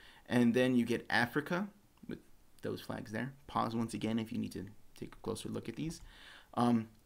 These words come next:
European, once again, all the flags there. Don't expect me to know what any of those flags are. I think that one's Britain. I don't know.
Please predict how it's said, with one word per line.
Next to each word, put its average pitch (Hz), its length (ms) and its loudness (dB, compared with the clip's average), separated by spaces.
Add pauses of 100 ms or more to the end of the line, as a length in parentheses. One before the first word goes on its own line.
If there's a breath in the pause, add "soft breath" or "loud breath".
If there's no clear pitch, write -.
(100)
European, 139 720 4 (180)
once - 200 -14
again, 104 180 -6
all 104 140 -2
the 104 60 -4
flags 113 280 0
there. 131 220 0 (140)
Don't 123 200 4
expect 120 320 0
me 127 100 4
to 117 80 2
know 117 220 6
what 113 160 2 (120)
any 117 220 4
of 113 60 0
those 110 220 -4 (180)
flags 101 340 -4 (100)
are. 135 200 -4 (120)
I - 60 -8
think 208 160 -6
that 240 80 -4
one's 180 140 -8
Britain. - 260 -8 (160)
I - 60 -8
don't 82 80 -8
know. 90 100 -10